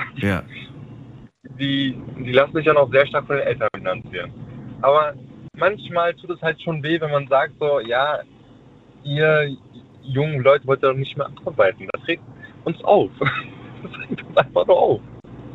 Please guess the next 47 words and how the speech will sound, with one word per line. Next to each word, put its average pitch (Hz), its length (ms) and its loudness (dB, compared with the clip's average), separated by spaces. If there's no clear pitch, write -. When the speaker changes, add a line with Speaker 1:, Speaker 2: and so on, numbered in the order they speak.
Speaker 1:
Weißt 90 180 -6
du 101 80 0
was? 92 80 2
Speaker 2:
Grad 156 200 6
Speaker 1:
Ich - 40 0
Speaker 2:
jetzt 139 160 4
Speaker 1:
muss 120 140 6
Speaker 2:
manch- 135 80 6
Speaker 1:
ganz 120 120 0
ehrlich 101 140 -4
sagen, 101 220 -2
ich 90 180 -10
habe 95 100 -10
mich 82 220 -4
nie 110 480 2
so 110 240 0
intensiv 110 440 0
damit 101 260 0
beschäftigt 104 480 -4
und 90 180 0
mir 90 120 0
wäre 95 140 0
das 107 180 -2
eigentlich 101 440 -2
auch 87 240 -4
egal, 80 640 -2
was 82 180 -6
für 90 120 -4
ein, 80 260 -2
was 87 160 -6
für - 100 -4
ein 85 80 0
Generationsstempel 82 1040 -2
ich - 180 -4
hab. 73 160 -8
Also 98 160 -2
ich 107 80 -4
verstehe 120 220 0
nicht, 170 180 2
warum. 127 220 4
Speaker 2:
<laughs> - 220 0
Speaker 1:
Nehmt 190 160 6
ihr 247 80 2
das 175 160 0
wirklich 208 260 2
so 208 160 2
persönlich? 139 920 -2